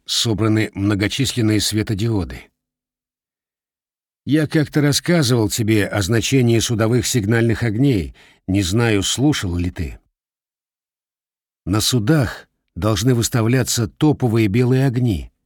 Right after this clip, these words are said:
на передней мачте и на корме, и бортовые огни, зелёные справа по борту, а красные слева. По сочетанию сигнальных огней можно понять основную информацию о судне.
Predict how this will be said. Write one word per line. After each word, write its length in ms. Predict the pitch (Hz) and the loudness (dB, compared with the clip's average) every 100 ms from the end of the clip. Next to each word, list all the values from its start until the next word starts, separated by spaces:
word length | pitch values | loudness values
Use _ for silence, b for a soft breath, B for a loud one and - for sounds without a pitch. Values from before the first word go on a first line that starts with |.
| _ _ _ _ _ - | _ _ _ _ _ -2
на 140 | 104 | 0
передней 440 | 120 123 120 117 117 | 2 2 2 2 4
мачте 420 | 143 139 - 113 | 4 2 0 -2
и 180 | 107 113 | 0 0
на 100 | 117 | 0
корме, 520 | 127 123 113 71 - _ _ _ _ | 0 0 0 -2 -10 _ _ _ _
и 320 | 139 165 165 - | 2 2 2 0
бортовые 720 | 120 156 175 175 156 120 113 | 2 2 4 4 4 4 2
огни, 440 | 101 107 87 65 _ _ _ _ - | 2 0 -2 -4 _ _ _ _ -6
зелёные 600 | 78 139 143 127 123 117 | 0 4 4 4 4 0
справа 420 | - 139 160 120 | 0 0 2 2
по 160 | 120 | 0
борту, 480 | 98 104 87 76 69 _ _ _ - | 0 -2 -4 -10 -16 _ _ _ -8
а 120 | 92 | -8
красные 460 | - 127 127 123 107 | -2 -2 0 0 -2
слева. 520 | - 117 98 76 67 _ _ _ _ _ _ _ - | 0 0 0 -2 -12 _ _ _ _ _ _ _ -4
По 100 | 135 | -2
сочетанию 680 | - 131 135 147 135 123 117 | 0 -2 0 2 2 2 2
сигнальных 640 | - 104 127 127 120 - | 0 0 2 2 2 0
огней 420 | 113 117 151 123 | 0 2 4 4
можно 400 | 107 127 95 117 | 2 2 2 0
понять 400 | 120 117 131 113 | 0 2 2 0
основную 680 | 110 - 117 127 127 127 - | -2 -2 0 2 2 2 0
информацию 760 | 107 131 123 147 123 - 98 | -4 -2 0 2 0 -2 -2
о 40 | 104 | 0
судне. 500 | - 117 71 - | -2 -4 -6 -12